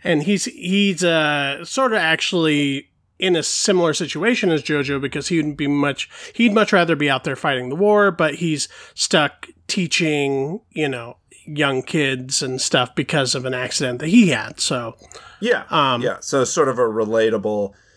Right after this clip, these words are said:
Speaker 2: figure, and, and he's also, unlike, uh, the way a lot of the Nazis are depicted, uh, he's,
Speaker 1: Mm-hmm.
Speaker 2: he's a little bit more redeemable. Like he, he's, you know, he's,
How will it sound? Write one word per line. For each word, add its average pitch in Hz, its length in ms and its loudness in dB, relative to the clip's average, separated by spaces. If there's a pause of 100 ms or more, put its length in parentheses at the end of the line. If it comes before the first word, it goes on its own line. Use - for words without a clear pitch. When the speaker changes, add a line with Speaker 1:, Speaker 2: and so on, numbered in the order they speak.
(380)
Speaker 2:
figure, 107 340 2
and, 156 260 2
and 185 180 2
he's 196 220 2
also, 202 520 2 (960)
unlike, 160 840 2 (760)
uh, 131 420 2
the 139 120 -2
way 139 340 0
a 113 100 0
lot 156 220 0
of 160 60 0
the 151 60 0
Nazis 123 440 -2
are 110 80 -2
depicted, 101 840 -2
uh, 101 200 -2
he's, 117 460 0
Speaker 1:
Mm-hmm. 113 60 -8
Speaker 2:
he's 131 260 0
a 156 60 6
little 160 220 2
bit 156 140 2
more 139 160 4
redeemable. 104 840 -2
Like 92 280 -8
he, - 200 -12
he's, 104 560 -4 (360)
you 110 260 -2
know, 101 120 4
he's, 110 240 -2